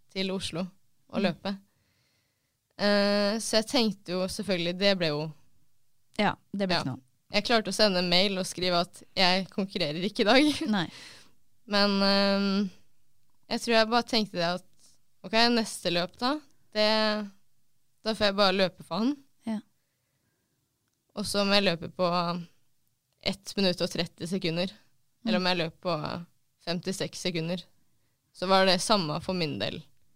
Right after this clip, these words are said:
Speaker 2: Ja.
Speaker 1: Jeg vet ikke helt hva det var, jeg bare følte at, «OK, det her må jeg løpe.»
Speaker 2: Men var det deilig å gjøre det?
Speaker 1: Ja, det var det.
Speaker 2: Ja.
Speaker 1: Men det var jo, på Bislett så varmer det opp inne der,
Speaker 2: Mm.
Speaker 1: under banen.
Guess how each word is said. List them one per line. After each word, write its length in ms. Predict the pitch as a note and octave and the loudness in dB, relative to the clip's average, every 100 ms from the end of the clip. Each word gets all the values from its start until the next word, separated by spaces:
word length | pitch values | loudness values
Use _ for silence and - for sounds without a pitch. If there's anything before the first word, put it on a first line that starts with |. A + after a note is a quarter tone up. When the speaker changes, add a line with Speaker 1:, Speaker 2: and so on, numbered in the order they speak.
| _ - | _ -10
Speaker 2:
Ja. 140 | G#3+ - _ _ _ _ _ _ _ | -10 -10 _ _ _ _ _ _ _
Speaker 1:
Jeg 100 | B3+ | 0
vet 160 | B3+ A3+ | 0 0
ikke 140 | - B3+ | -2 -4
helt 140 | A#3 | -2
hva 160 | G3+ G3+ | -4 -2
det 100 | G#3+ | -2
var, 160 | B3 | -4
jeg 160 | C#4 B3 | -4 -6
bare 160 | A#3+ A3 | -6 -8
følte 420 | - A3 - F3+ | -8 -8 -6 -10
at, 180 | F#3+ - | -10 -20
«OK, 100 | F#3 G#3 G#3 | -8 -6 -4
det 160 | G3 G3 - | -6 -6 -6
her 320 | G3 A3+ F#3 - - - - | -4 -4 -6 -16 -20 -20 -8
må 180 | F3 E3 | -4 -4
jeg 100 | F3 | -2
løpe.» 320 | F3+ - B3+ - | -4 -6 -12 -4
Speaker 2:
Men 140 | A3+ A3+ | 2 4
var 160 | G3 | 4
det 100 | F#3+ | 4
deilig 260 | G3 F#3 E3 | 2 2 0
å 80 | F3 | 0
gjøre 220 | D#3+ G#3 | -2 -4
det? 40 | E4 - - - _ - | -8 -16 -20 -20 _ 0
Speaker 1:
Ja, 160 | A#3 C4 | 2 4
det 140 | C#4+ | 2
var 240 | B3 C#4+ D#4+ | 4 4 2
det. 220 | D4 D#4 - | 0 -4 -6
Speaker 2:
Ja. 160 | A#3 B3+ _ _ - | -6 -6 _ _ -6
Speaker 1:
Men 180 | B3 B3 | -2 2
det 100 | B3+ | 4
var 220 | G#3+ G#3 | 4 4
jo, 380 | A3 A#3+ B3 A#3 - _ _ _ _ _ _ _ _ - - | 4 4 2 0 -8 _ _ _ _ _ _ _ _ -12 -6
på 140 | G3 | -2
Bislett 380 | F#3+ G3+ G#3+ A3+ | -2 -2 0 -2
så 140 | - G#3+ | -2 2
varmer 300 | A3 F#3+ E3 | 2 2 -2
det 60 | |
opp 120 | E3+ | -4
inne 280 | - G3 D#3 | -4 -4 -2
der, 220 | E3 G3+ - _ _ | -4 -4 -8 _ _
Speaker 2:
Mm. 200 | B3 G#3 F3+ - | 0 0 -2 -8
Speaker 1:
under 380 | G3+ E3+ F3 F3 | -6 -4 -2 -2
banen. 360 | G3 F3+ G3+ | 0 0 -2